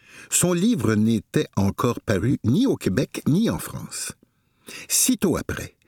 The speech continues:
il a été retenu parmi les finalistes du prix Première Plume,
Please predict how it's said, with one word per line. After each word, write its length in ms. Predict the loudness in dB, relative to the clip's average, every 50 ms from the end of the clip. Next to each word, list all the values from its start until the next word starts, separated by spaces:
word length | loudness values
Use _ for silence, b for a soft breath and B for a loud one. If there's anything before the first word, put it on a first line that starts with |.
| B B B B B B
il 160 | B 2 2
a 60 | 2 2
été 160 | 0 0 0
retenu 400 | 0 0 -2 _ 0 0 0 2
parmi 280 | 2 2 2 2 2
les 160 | 2 2 0 0
finalistes 960 | -2 -6 -6 -2 0 2 2 2 2 2 2 0 0 0 -2 -4 -2 -2
du 280 | -2 -2 -2 -4 -6 -6
prix 360 | -6 -4 -2 0 0 0 -2 -4 _ _
Première 380 | -2 0 0 2 2 0 -2 -6 -6
Plume, 360 | -4 -2 0 0 0 0